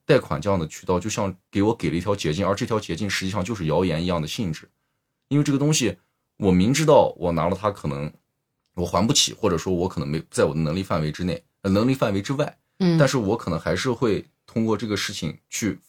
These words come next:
Speaker 1: 放大我的希望，把我的希望变成了一种可怕的畸形的欲望。那这个过程中，
Speaker 2: 嗯。
Speaker 1: 实际上变成了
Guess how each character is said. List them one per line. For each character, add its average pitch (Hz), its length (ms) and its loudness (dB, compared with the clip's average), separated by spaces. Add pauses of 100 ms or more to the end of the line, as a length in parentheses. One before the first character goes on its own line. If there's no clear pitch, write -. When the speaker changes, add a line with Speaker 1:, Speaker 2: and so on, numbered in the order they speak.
Speaker 1:
放 165 240 4
大 90 180 4
我 73 160 -4
的 82 80 -8
希 - 200 -2
望， 85 160 -2
把 113 120 8
我 113 60 6
的 95 80 0
希 - 160 -2
望 120 160 0
变 120 160 -2
成 107 100 -6
了 113 60 -2
一 113 60 -4
种 - 280 -12
可 - 200 -10
怕 120 180 2
的 98 60 -4
畸 135 160 -4
形 123 120 -2
的 113 80 -4
欲 175 220 -2
望。 - 180 -6 (540)
那 170 60 4
这 180 100 6
个 185 80 6
过 160 200 2
程 98 100 -4
中， 110 160 0
Speaker 2:
嗯。 113 40 -2
Speaker 1:
实 - 140 -8
际 107 80 -2
上 92 260 -2 (100)
变 127 160 2
成 98 160 -2
了 95 200 0